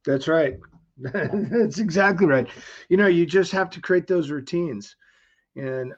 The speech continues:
uh, recently I had created an acronym, you know, the military, how much we love acronyms. And the kids were having a really hard time. Um,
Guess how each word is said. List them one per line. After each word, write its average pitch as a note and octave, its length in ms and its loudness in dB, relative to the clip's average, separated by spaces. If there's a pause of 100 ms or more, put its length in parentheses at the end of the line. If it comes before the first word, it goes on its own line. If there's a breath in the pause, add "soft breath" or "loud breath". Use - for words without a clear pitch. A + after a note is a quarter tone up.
uh, C3 120 -14 (160)
recently B2+ 840 -2 (100)
I B2 240 0
had B2 380 -2
created B2 380 0
an A2 160 -6
acronym, A#2 600 -4
you A#2+ 80 -2
know, A2+ 200 -2
the A2+ 60 -2
military, A2 680 -4
how A2+ 140 -4
much A2+ 260 -8
we A#2 100 0
love A2+ 320 -2
acronyms. G#2+ 840 -8 (640 loud breath)
And C3+ 600 4
the C3+ 100 4
kids F#3+ 300 4
were G#3+ 120 4
having D3+ 340 2
a D3 60 2
really C#3 340 6
hard C3+ 300 2
time. E3 400 0 (160)
Um, D#3+ 640 -2